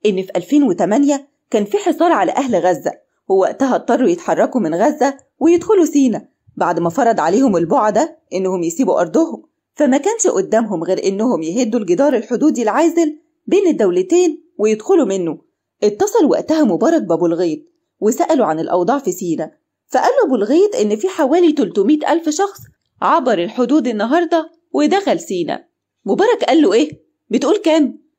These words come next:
المعلومات اللي واصلة لي إنهم تلاتين ألف بس، إزاي يعني كل العدد ده يدخل سينا؟" فأبو الغيط قال له إن العدد ده موجود في التقارير الرسمية اللي وصلت له، وأكد له إن فعلًا دخل تلتمية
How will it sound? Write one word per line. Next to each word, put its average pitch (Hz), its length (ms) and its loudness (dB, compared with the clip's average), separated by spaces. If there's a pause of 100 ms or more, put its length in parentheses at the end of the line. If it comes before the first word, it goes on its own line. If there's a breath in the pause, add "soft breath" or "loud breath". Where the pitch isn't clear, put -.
(220)
المعلومات 220 500 0
اللي 349 120 4
واصلة 220 320 0
لي 339 100 4
إنهم 285 260 2
تلاتين 254 340 0
ألف 262 220 -2
بس، 220 240 0 (460)
إزاي 220 340 0
يعني 311 280 2
كل 302 200 2
العدد 214 360 0
ده 240 80 0
يدخل 294 320 0
سينا؟" 262 420 0 (380)
فأبو 180 220 0
الغيط 175 300 0
قال 247 200 0
له 269 60 2
إن 196 120 -2
العدد 175 400 0
ده 196 100 0
موجود 180 360 0
في - 60 -4
التقارير 190 520 0
الرسمية 226 440 0
اللي 190 100 0
وصلت 180 460 -2
له، - 80 -8 (420)
وأكد - 440 -2
له 240 200 2
إن 175 160 -2
فعلًا 226 380 0
دخل 220 340 -2
تلتمية 208 460 -2